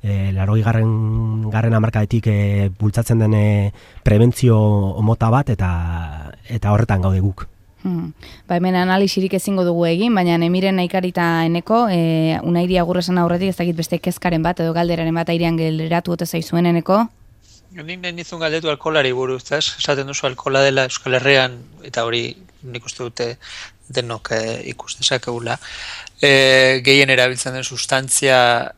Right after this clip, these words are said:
Speaker 3: e, psikoaktiboa, eta, e, e, ibili gara, ibili zara bai, e, berbetan, e, ba, adulterazioa, eta an-, al-, alkohola analizatzen duzue, eta analizatzen baduzue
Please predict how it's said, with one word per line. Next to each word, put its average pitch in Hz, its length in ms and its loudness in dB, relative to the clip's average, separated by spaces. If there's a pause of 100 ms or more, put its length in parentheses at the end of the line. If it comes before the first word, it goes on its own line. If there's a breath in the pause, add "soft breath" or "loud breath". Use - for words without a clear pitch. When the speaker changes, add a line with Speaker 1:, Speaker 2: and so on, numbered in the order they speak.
(100)
Speaker 3:
e, 117 400 -10
psikoaktiboa, 127 840 -4 (140)
eta, 127 800 4 (880)
e, 120 800 2 (220)
e, 117 320 -6
ibili 127 240 -2
gara, 131 440 2
ibili 131 260 -4
zara 131 240 0 (100)
bai, 131 200 0
e, 120 160 -2
berbetan, 127 520 0
e, - 280 -10
ba, - 220 -8
adulterazioa, 117 960 -2
eta - 240 -4
an-, 127 140 0
al-, 131 160 2
alkohola 156 400 2
analizatzen 156 580 -2
duzue, 165 460 0 (800 soft breath)
eta 135 300 -2
analizatzen 135 540 0
baduzue 135 520 -2